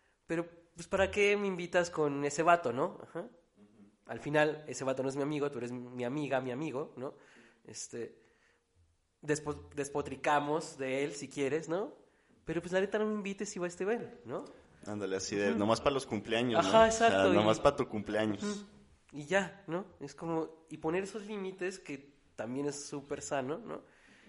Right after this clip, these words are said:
Speaker 1: Y aprender a separar cosas, porque también el sobreinvolu-, hay de repente mucho sobreinvolucramiento en las amistades, ¿no? Donde,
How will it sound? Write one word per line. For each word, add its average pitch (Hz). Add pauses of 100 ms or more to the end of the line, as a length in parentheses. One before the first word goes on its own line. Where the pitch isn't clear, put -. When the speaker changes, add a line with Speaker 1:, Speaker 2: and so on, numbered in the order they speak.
(140)
Speaker 1:
Y 127
aprender 135
a 156
separar 135
cosas, 185
porque 131
también 156
el -
sobreinvolu-, 131 (240)
hay 165
de 151
repente 147
mucho 156
sobreinvolucramiento 123
en 110
las 104
amistades, 107
¿no? 127 (460)
Donde, 120